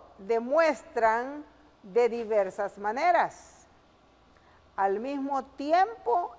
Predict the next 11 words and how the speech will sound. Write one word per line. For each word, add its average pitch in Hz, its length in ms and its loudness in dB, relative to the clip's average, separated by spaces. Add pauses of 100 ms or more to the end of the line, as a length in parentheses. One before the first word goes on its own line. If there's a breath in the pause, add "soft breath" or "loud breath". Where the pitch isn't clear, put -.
(100)
hablan 233 580 4
de 220 140 -2
tener 202 440 -4
pruebas, 208 920 -2 (540 soft breath)
pero 220 280 0
la 190 180 2
causa 349 680 4
principal 320 920 0
de 185 140 -2
sus - 240 -14
pruebas 269 720 6